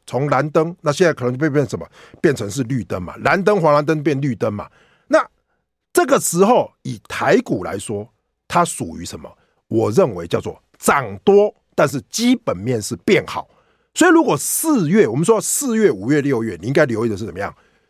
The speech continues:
留意压回的契机嘛。这时候如果叫你追，你可能追不上，那当然就买低基期嘛。第二个，压回的时候找契机。哦，这个，所以说我的概念哦，我跟大家来做分享。我的股债配置在第二季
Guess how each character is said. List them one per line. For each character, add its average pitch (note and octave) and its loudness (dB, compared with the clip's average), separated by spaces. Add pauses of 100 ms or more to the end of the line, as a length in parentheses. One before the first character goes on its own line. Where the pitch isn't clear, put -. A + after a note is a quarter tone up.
留 C#3+ 4
意 D3+ -2
压 B2 2
回 D2+ -10
的 E2 -12
契 - -10
机 E2 -16
嘛。 - -16
这 B3 2
时 A#3 4
候 B3+ 6
如 A3 4
果 F#3 4
叫 F#3+ 2
你 B2+ -2
追， D3+ 2
你 C3+ -4
可 A#2 -6
能 G#2 -6
追 B2 -2
不 G#2+ -8
上， G#2 -4
那 C#3+ 2
当 C#3+ 2
然 A2 -4
就 A2+ -4
买 D#2 -10
低 G#2 -12
基 F#2 -12
期 - -14
嘛。 - -20 (300)
第 D4+ 6
二 A3+ 6
个， C3 -2 (200)
压 A3 6
回 G#2+ -6
的 A#2 -8
时 A2+ -8
候 B2 0
找 - -14
契 G2 -16
机。 - -20 (340)
哦， E3 2
这 C#4 2
个， G3 2
所 G3+ 2
以 G#3 2
说 F#3+ 4
我 A2+ -2
的 A2 -2
概 - 0
念 B2 -2
哦， F2 -14 (180)
我 A2+ -6
跟 D#3 2
大 C#3+ 2
家 C3+ 4
来 A2+ 0
做 B2+ 0
分 A2+ -4
享。 G#2+ -10 (320)
我 B2 2
的 A#2 0
股 G2+ -6
债 E3+ 2
配 A2+ -2
置 A#2+ -12
在 G2 -2 (140)
第 F#3 2
二 D#3+ 4
季 D3+ -8